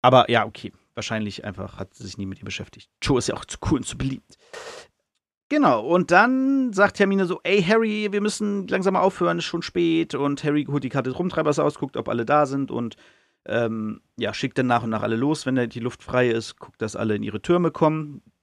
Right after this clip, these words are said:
Dabei kriegen wir auch eine interessante Info. Wir wissen ja schon vom letzten Band, wo Harry mit Dean, äh, mit Dean, sag ich schon, mit Cedric,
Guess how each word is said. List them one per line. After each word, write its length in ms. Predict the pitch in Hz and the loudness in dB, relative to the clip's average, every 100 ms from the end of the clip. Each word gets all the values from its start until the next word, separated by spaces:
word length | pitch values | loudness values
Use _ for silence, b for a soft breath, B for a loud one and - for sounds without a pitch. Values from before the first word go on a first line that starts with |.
| _ _ _ _ - | _ _ _ _ -4
Dabei 180 | 131 151 | 2 2
kriegen 180 | - 180 | 4 2
wir 40 | |
auch 60 | 175 | 2
eine 160 | 160 | 0
interessante 420 | 165 165 160 147 | -2 -6 -4 -4
Info. 600 | 147 151 170 175 - 262 | -4 -2 -2 -4 -6 -4
Wir 140 | 233 139 | -2 -2
wissen 220 | 175 196 | -4 -2
ja 140 | 180 | -2
schon 220 | 170 175 165 | -2 -4 -4
vom 200 | 147 135 | 0 2
letzten 480 | 139 - - 175 - _ | 2 0 -6 -6 -6 _
Band, 260 | 160 180 196 | 4 4 6
wo 120 | 147 | 6
Harry 260 | 139 139 147 | 8 6 6
mit 180 | 143 - _ - | 4 2 _ -8
Dean, 440 | 113 151 185 190 b - | 0 6 6 4 b 0
äh, 220 | 113 110 | 4 4
mit 320 | 110 - _ | 2 -2 _
Dean, 160 | 110 98 | -4 -2
sag 100 | 95 | -6
ich 60 | 95 | -10
schon, 120 | 95 b b - | -14 b b -6
mit 220 | 117 - | -4 -4
Cedric, 580 | - - 226 151 - | 0 4 4 4 0